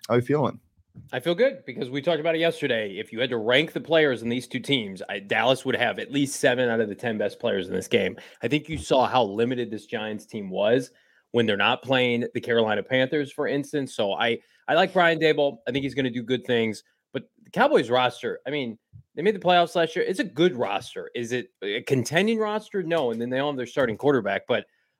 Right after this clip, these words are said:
Speaker 2: I just, I like the pieces that, that Dallas had. They've done it. You know, my baby Cardinals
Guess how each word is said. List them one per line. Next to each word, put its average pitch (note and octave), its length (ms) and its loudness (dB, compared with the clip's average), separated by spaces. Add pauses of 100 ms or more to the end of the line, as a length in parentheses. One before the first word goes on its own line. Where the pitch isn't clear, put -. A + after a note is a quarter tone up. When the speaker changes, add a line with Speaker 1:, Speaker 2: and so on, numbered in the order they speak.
(100)
Speaker 2:
I C3+ 40 -2
just, F3+ 220 0 (100)
I C#3 100 4
like C3+ 340 2
the D3 120 -6
pieces A2 560 -8
that, A2+ 140 -4 (160)
that B2+ 180 -6
Dallas C#3 280 2
had. F3 200 0
They've D3 140 0
done F3 140 2
it. E3+ 120 -6 (280)
You D#3+ 80 0
know, C3 220 0 (300)
my D#3 160 2
baby F#3 260 2
Cardinals C3+ 640 -2